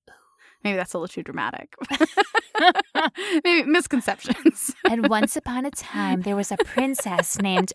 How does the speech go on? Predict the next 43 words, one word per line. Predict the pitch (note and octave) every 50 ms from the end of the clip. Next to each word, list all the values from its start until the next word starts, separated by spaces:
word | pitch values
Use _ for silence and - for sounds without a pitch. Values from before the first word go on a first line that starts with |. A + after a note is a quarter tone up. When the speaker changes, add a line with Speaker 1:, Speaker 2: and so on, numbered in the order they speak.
| - - -
Speaker 2:
Endometriosis. | G3+ G3+ G3 G3 G#3+ A3+ G#3 F#3+ F3+ E3+ - - A3 G#3 G3+ F#3 E3+ D#3+ D#3 - D4+ D4+ E3+ - C4 B3 - - - F#3
Speaker 1:
What | G3+ A#3+
a | C#4+
name. | A3+ F#3 F#3+ F#3+ F#3 F#3 F3+ B3 C4+ - - A#3+ E4+ - - -
<laughs> | - E4+ E4+ A3 G#3+
Oof. | C4+ D#4 C4+ - - - - _ - E4+ F4 D#4+ - - - - -
Speaker 2:
She | - F4+
was | F#4 F#4+ D#4+
Latin, | D#4 E4 E4 E4+ C#4+ C#4+ C4+
Brittany. | C4 C4 - - A#3+ B3 B3 A#3+ - -
Speaker 1:
<laughs> | - -
Oh, | C4 C#4+ - - -
excuse | C4 C4+ - - - - - G4+ A4 - - D4+ - D#4+ - - C#4
me. | D4 D4+ - D4+
I | C4 B3 - _ _ _ _ _ _ _ _ _ _ _ _ - G#3
didn't | A#3+ B3+ B3+
realize | B3+ C4 C4+ B3 B3+ -
she | C4+ B3
was | A#3+ G#3+
an | A3 A3+
ancient | C4 D#4+ G#4+ F4+ - - A#3+ G#3 -
princess. | - - G#3+ A#3+ G3+ - C4 - - D4 - - - - - - - -
<laughs> | - - _ _ _
Speaker 2:
Well, | - A#3 A#3+ -
it's | A3 -
a, | B3 - -
yeah, | - C#4 D#4
it's | D4 -
a | A#3
legend. | G#3 G#3+ B3+ C4+ A3+ G3+ E3+ F3+ -
So, | - G#3 G3+
yes, | G#3+ C4 - - -
Speaker 1:
Oh, | G#3+ G#3+
yeah, | B3+ D4 C#4 C4
Speaker 2:
she's | B3+
Speaker 1:
okay, | B3+ C4 B3+ D4+
yeah, | - -
Speaker 2:
ancient. | - - - -
Speaker 1:
makes | C#4 C4 B3+
Speaker 2:
Yes. | B3+ - -
Speaker 1:
sense. | - - - - - -
Speaker 2:
Okay. | A#3 A3 A3+ G#3+ - - - - - - - - - - _ _ _ _ _ _ _
So, | - - - - A3 F#3 - -